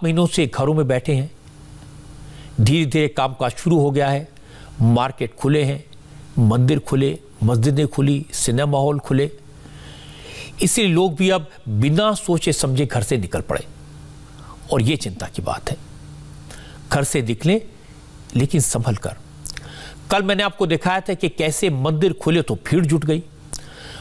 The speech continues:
वृंदावन के बांके बिहारी मंदिर को सात महीने बाद खोला गया, लेकिन भक्तों की भीड़ के कारण फिर बंद करना पड़ा।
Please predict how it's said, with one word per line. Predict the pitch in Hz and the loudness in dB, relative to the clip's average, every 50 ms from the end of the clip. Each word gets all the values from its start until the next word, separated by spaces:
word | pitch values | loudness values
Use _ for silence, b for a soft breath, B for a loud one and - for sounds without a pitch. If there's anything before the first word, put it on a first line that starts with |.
| B B 123 | B B 2
वृंदावन | 147 190 196 180 214 196 185 202 180 - | 4 4 4 4 4 2 2 -2 -4 -2
के | - 220 | -2 -2
बांके | 165 120 107 120 143 160 156 - 214 185 | -2 0 0 0 0 0 0 0 0 0
बिहारी | 160 170 156 170 175 170 | 2 2 2 2 2 2
मंदिर | 143 139 143 143 151 170 | 0 0 0 2 2 2
को | 160 - 190 160 | 2 4 2 2
सात | - - - - 156 165 170 - 175 | 2 0 0 0 0 0 0 -2 -2
महीने | 156 147 147 160 | 0 2 2 2
बाद | 139 143 135 | 2 2 0
खोला | - - - - 160 175 143 | 0 -2 0 2 2 2 2
गया, | 120 120 123 160 175 B B B B B B B | 2 2 0 0 -2 B B B B B B B
लेकिन | 127 160 151 - 165 123 101 - | 0 2 2 0 -2 -4 -2 -2
भक्तों | 143 143 - - 202 170 | -4 -4 -2 0 0 0
की | 139 - 127 | 2 2 0
भीड़ | 107 - 143 160 | 2 2 2 2
के | 147 - 123 | 2 0 -2
कारण | - 131 131 131 | -2 0 -2 -2
फिर | - - 160 | 0 -2 -2
बंद | 135 123 139 135 127 | 0 0 0 0 0
करना | - 127 127 131 | 0 0 0 0
पड़ा। | 127 - 131 131 165 | 0 0 -2 -2 -4